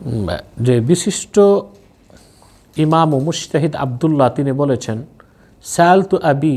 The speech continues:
আম্মান শাতামান নাবিয়্যা সাল্লাল্লাহু আলাইহি সাল্লাম ইউস্তাতাবু?"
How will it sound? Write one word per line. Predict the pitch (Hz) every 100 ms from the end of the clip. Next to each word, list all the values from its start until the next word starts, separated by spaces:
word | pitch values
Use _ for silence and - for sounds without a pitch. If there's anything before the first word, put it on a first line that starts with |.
| 147 - _ _ _ -
আম্মান | 165 170 165 165
শাতামান | - - - 131 127
নাবিয়্যা | 110 110 123 143 127
সাল্লাল্লাহু | - 113 107 104 104
আলাইহি | 98 95
সাল্লাম | - 95 87 87 - _ _ 120
ইউস্তাতাবু?" | 139 - - 117 135 160 196 254